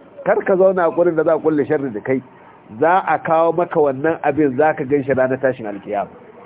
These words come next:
Muna roƙon Allah subhanahu wataala ya mana jagora, ya dora mu akan daidai. To kuma kar a manta gobe dai tara ga wata,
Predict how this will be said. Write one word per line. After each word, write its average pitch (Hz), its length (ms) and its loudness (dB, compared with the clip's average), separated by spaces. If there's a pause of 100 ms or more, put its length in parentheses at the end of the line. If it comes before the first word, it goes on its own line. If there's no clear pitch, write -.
Muna 147 180 2
roƙon 135 220 2
Allah 147 220 0
subhanahu 135 320 0
wataala 131 260 2
ya 123 60 -2
mana 123 180 0
jagora, 123 520 2 (360)
ya - 60 -4
dora 139 260 4
mu 127 100 -2
akan 113 300 -4
daidai. 90 300 -8 (400)
To 110 140 2
kuma 139 300 -2
kar 147 180 0
a 131 80 -2
manta 135 320 0
gobe 123 280 2
dai 135 140 6
tara 139 220 2
ga 117 100 0
wata, 151 360 2